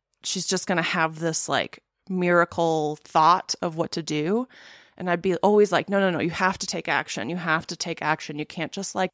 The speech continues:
sit and think." If you take action, everything reveals itself. And if you just try to sit and think, that's when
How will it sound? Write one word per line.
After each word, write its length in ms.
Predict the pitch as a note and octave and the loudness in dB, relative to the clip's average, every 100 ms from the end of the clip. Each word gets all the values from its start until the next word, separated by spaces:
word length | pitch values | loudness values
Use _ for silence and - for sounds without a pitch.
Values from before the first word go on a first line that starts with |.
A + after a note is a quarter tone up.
| - | -4
sit 320 | - - G#3+ | 0 2 2
and 120 | F3 - | -2 0
think." 360 | C4 G3 - - - - - | 0 0 -4 -20 -20 -20 -4
If 160 | F#3 F#3 | -4 -2
you 60 | |
take 240 | F#3 G#3+ - | -2 -2 0
action, 400 | G3+ G#3+ G#3 F3+ | 0 0 -2 0
everything 420 | F#3 G#3 G3+ F#3+ | 0 0 -2 -4
reveals 400 | E3+ E3 F#3 F#3+ | -4 0 2 2
itself. 560 | D#3 - C3 - - - - - _ | -2 -2 -2 -2 -8 -20 -20 -20 _
And 160 | - F3 | -4 -4
if 160 | E3 | -2
you 140 | F3+ F3 | -2 -4
just 280 | E3+ E3+ - | -4 -4 -2
try 180 | G3 | 0
to 80 | F#3 | 0
sit 240 | F#3 G3+ - | 0 -2 -2
and 160 | F3 | -6
think, 380 | - A#3+ G3+ - | 0 2 2 2
that's 340 | E3+ F#3+ - | 2 2 -2
when 480 | F3+ F3+ E3+ E3 D#3+ | -4 0 0 -2 -6